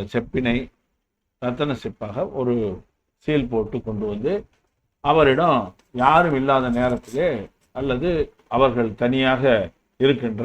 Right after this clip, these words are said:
அந்த நேரத்திலே கொண்டு வந்து அவன் கொடுத்து, கொடுத்துட்டு அவன் தன்னுடைய கிராம-, அவனுடைய ந-, நகரத்திற்கு பயணமாகிறான். அவ்வாறு பலவிதமான ஐந்து வகையான நிலங்கள் சொல்லுவாங்க இல்லைங்களா, மேருமதுர புராணத்துல அந்த வர்ணனை எல்லாம் வரும். அந்த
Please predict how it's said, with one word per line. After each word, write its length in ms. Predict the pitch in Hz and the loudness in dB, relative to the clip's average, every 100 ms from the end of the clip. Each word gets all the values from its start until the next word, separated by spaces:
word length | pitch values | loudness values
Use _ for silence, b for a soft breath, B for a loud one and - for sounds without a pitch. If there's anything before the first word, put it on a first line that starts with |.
| 151 | 0
அந்த 200 | 123 110 | 0 -2
நேரத்திலே 440 | 104 117 110 - 101 | -2 -2 -2 -4 -8
கொண்டு 240 | 104 107 104 | -6 -4 -2
வந்து 180 | 104 151 | -2 -2
அவன் 220 | 110 95 | -2 -6
கொடுத்து, 300 | 95 92 - _ _ _ _ _ _ _ _ _ - | -10 -12 -16 _ _ _ _ _ _ _ _ _ -2
கொடுத்துட்டு 440 | 190 175 147 160 123 92 - _ _ _ _ - | -2 0 2 4 4 0 -10 _ _ _ _ -10
அவன் 240 | 143 151 147 127 | -2 0 0 -2
தன்னுடைய 440 | 131 131 127 135 170 180 - _ _ _ _ _ _ _ _ - | -2 0 2 2 2 -2 -10 _ _ _ _ _ _ _ _ 2
கிராம-, 340 | 143 151 139 | 6 6 4
அவனுடைய 400 | 120 123 127 123 120 | 2 2 2 2 2
ந-, 260 | 120 117 | 2 2
நகரத்திற்கு 640 | 117 123 135 120 113 104 185 180 | 0 2 2 0 -4 -4 -4 0
பயணமாகிறான். 760 | 123 135 127 110 101 101 101 _ _ _ _ - | 2 4 2 0 -2 -10 -12 _ _ _ _ -6
அவ்வாறு 300 | 147 156 175 135 | 2 4 4 4
பலவிதமான 580 | 127 135 131 127 127 123 | 4 4 4 2 2 0
ஐந்து 240 | 127 139 | 0 2
வகையான 420 | 131 123 120 117 113 | 2 4 2 0 0
நிலங்கள் 500 | 117 139 143 131 120 | 2 2 4 2 -2
சொல்லுவாங்க 320 | 117 120 113 | -2 0 0
இல்லைங்களா, 340 | 110 113 139 147 104 | -2 -4 -2 0 0
மேருமதுர 420 | 104 127 117 110 107 | 0 0 0 -2 -4
புராணத்துல 460 | 110 113 117 143 | -4 -6 -6 -6
அந்த 140 | 120 110 | -6 -4
வர்ணனை 440 | 113 120 123 117 | -4 -2 0 0
எல்லாம் 280 | 113 123 117 | 0 0 -2
வரும். 220 | 104 104 _ _ _ _ _ _ - | -4 -8 _ _ _ _ _ _ -6
அந்த 200 | 135 143 | -2 2